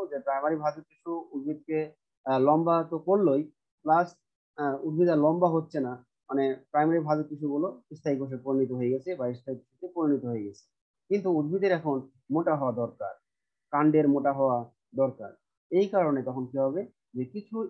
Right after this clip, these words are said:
স্থায়ী টিস্যু আবার বিভাজন ক্ষমতা ফিরে পায়,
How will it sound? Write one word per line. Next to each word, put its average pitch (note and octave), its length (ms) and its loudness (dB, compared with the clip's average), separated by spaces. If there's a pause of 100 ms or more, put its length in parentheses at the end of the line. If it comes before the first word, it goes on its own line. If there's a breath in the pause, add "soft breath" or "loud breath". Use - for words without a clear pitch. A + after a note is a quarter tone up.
(100)
স্থায়ী G3 280 -2
টিস্যু E3 280 -2 (180)
আবার D3+ 320 0 (440)
বিভাজন F#3+ 380 0
ক্ষমতা C#3 340 -2 (720)
ফিরে E3 200 8
পায়, G2+ 220 -4